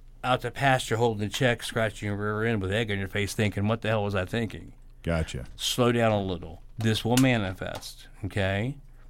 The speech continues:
Speaker 1: There's, there, there, you're not losing out on anything. So just, you know, but this will be more apparent exactly a better angle on what to do.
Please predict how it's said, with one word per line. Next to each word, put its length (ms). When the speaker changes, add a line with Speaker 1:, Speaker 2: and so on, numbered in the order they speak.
Speaker 1:
There's, 240
there, 320
there, 220
you're 220
not 220
losing 380
out 160
on 180
anything. 580
So 60
just, 320
you 140
know, 100
but 300
this 160
will 80
be 160
more 260
apparent 400
exactly 500
a 60
better 340
angle 320
on 120
what 240
to 80
do. 280